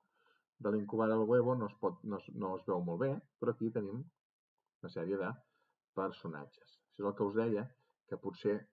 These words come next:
li dona un toc una mica més infantil i que ara us, us proporcionaré una altra manera de poder-ho solucionar, vale?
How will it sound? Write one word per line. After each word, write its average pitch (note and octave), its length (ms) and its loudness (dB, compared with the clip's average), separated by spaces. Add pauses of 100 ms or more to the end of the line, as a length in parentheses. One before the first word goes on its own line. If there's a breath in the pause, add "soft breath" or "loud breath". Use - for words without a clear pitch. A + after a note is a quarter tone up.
li G#2 80 -2
dona G2+ 160 0
un G#2 160 0
toc G2 240 2
una G2 80 0
mica F#2+ 160 -6
més F#2 160 -4
infantil F#2 720 -2 (400)
i - 20 -18
que G2+ 120 -4
ara G2+ 100 0
us, G2 80 -4 (240)
us G#2+ 160 -6
proporcionaré G2+ 640 -2 (580)
una G2 160 -4
altra F#2 240 -4
manera F#2 380 -2 (560)
de F#2 240 -6
poder-ho E2+ 340 -2
solucionar, - 480 -8 (300)
vale? F3 160 -2